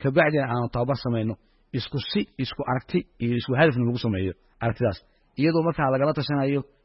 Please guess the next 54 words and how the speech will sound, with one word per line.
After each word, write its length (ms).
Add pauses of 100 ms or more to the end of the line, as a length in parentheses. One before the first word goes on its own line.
xisbiyadii 360
siyaasadda 440 (520)
ee 280
dheriga 320
wax 120
ka 80
karinayay. 400 (440)
Dheriga 220
hadda, 160
hadda 160
cid, 100
hal 140
cid 120
ma 80
karinayso. 400 (340)
Dheriga 200
waa 120
la 80
wada 140
karinayaa. 460
Marka 220
waxaa 160
la 60
rabaa 160
aragtida 280
in 80
la 60
isku 160
arko. 240 (400)
Dherigan 360
waa 160
la 60
wada 160
karinayaa, 360
waa 100
laga 120
shaqaynayaa, 480 (300)
waa 120
in 100
hal 140
ujeeddo 300
iyo 80
hal 100
hadaf 160
laga 180
leeyahay. 260 (320)
Marka 160
wada 240
tashiga 420 (160)
iyo, 420 (480)
iyo, 160
iyo 160
isgarab 300
istaagga 420